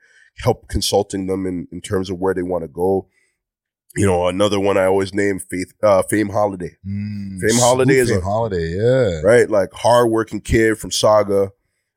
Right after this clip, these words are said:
Speaker 1: Um, and he, you know, he cites me and, and, and John River and, and, and Junior T as inspirations, but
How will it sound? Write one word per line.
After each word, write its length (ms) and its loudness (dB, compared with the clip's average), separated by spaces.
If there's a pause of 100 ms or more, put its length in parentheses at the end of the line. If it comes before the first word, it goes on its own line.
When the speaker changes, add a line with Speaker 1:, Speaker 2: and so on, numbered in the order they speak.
(140)
Speaker 1:
Um, 540 -2
and 260 -4
he, 200 -6
you 80 -2
know, 100 4
he 100 -2
cites 400 -2
me 560 -8 (460)
and, 220 -12
and, 180 -10
and 160 -16
John 380 0
River 680 0
and, 160 -4
and, 300 -8
and 120 -12
Junior 300 -2
T 380 -4
as 120 -4
inspirations, 680 -4
but 220 -2